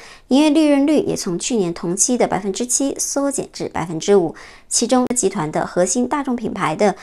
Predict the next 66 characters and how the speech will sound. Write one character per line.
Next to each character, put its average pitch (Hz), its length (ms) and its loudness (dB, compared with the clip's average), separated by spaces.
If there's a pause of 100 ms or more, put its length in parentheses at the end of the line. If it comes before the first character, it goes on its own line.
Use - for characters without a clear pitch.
(180)
营 196 120 0
业 233 160 2
利 254 120 2
润 247 200 4
率 247 240 -2
仅 156 220 -4
为 156 100 -6
百 - 140 -6
分 156 140 -8
之 - 100 -4
二。 180 240 4 (580)
此 196 120 0
外， 196 180 4 (260)
今 285 140 0
年 247 160 4
前 233 180 0
三 285 200 0
季 254 160 0
度， - 180 -2
大 240 180 2
众 214 160 0
汽 196 160 -2
车 208 200 0
全 196 240 -4
球 170 240 -2
销 262 260 0
量 240 180 0
为 170 200 0
六 240 180 2
百 175 240 -4 (120)
五 - 180 -2
十 - 160 -4
二 233 200 2
点 180 220 -2
四 - 240 0
万 185 220 2
辆， 220 180 4 (260)
同 269 140 2
比 294 100 4
下 214 160 2
滑 202 160 -4
百 127 140 -8
分 170 160 -4
之 - 80 -4
二 - 260 -2
点 - 220 -12
八， 233 260 2 (220)
其 - 180 0
中 269 200 2
第 285 80 -2
三 285 200 -2
季 285 160 0
度 226 140 2
的 180 100 -2
销 240 240 2
量 240 220 0
为 165 300 -2
二 220 200 0
百 170 160 -2
一 185 60 -2
十 180 160 -2
七 - 180 -2
点 170 200 -4
六 233 160 0
万 180 180 2
辆， 240 220 4